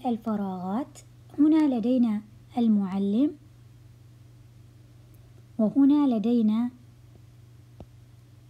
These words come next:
الإطفاء، وكذلك هنا لدينا الطبيب، لدينا كذلك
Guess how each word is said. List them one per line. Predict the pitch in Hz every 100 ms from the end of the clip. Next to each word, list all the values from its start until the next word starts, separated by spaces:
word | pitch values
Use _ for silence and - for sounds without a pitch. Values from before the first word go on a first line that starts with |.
| - - - - - - 269
الإطفاء، | 254 254 220 - - 220 226 - 240 294 - - - - - - - - - - - - - - - - - - - - - - - - - -
وكذلك | 233 220 240 269 311 302 -
هنا | 285 277 254 247 254 262 220
لدينا | 196 233 240 240 247 247 - - - - - - - - - - - - - -
الطبيب، | - - 254 190 175 175 - - - - - - - - - - - - - - - - - - - - - - - - - - - - - - - - - - - - - -
لدينا | 214 202 254 277
كذلك | 277 269 247 269 277 277